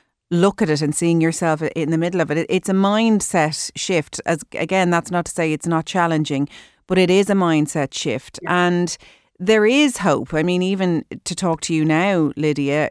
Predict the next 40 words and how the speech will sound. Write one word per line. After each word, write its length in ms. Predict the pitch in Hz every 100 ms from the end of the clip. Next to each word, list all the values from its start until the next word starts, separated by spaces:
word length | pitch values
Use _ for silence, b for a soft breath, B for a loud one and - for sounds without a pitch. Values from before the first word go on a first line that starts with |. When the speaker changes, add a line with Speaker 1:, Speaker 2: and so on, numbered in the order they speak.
| -
Speaker 1:
y-, 160 | 156 -
you 180 | - 156
know, 100 | 143
you 180 | 151
went 280 | 151 151 151
through 240 | - 160 165
it, 180 | 175
you 100 | 156
went 240 | 156 156 151
on 420 | 147 160 170 165
then, 340 | 160 156 151 147 b b b -
you 100 | 156
know, 140 | 151
to 160 | 147 147
work, 440 | 147 160 180 -
to 140 | -
retrain, 760 | 131 160 175 - 160 160 165 165
to 100 | 151
study, 560 | - - 165 165 165 156
to 100 | 160
work 320 | 156 156 -
with 280 | 151 143 - b b b
countless 560 | - 185 190 196 180 160
patients, 500 | 180 165 160 160 156
and 100 | 160
now 160 | 160 160
to 120 | 165
write 320 | 151 156 147
this 200 | 139 143
book. 320 | - 185 151
So 240 | - 165 160
people 420 | - 233 - 247
can 420 | - - 185 185 170 b b b
recover 460 | 165 - 185 220
from 280 | 226 180 151
this. 280 | 143 113 -
You 160 | 160 170
even 180 | 170 165
have 220 | 165 156
a, 140 | 147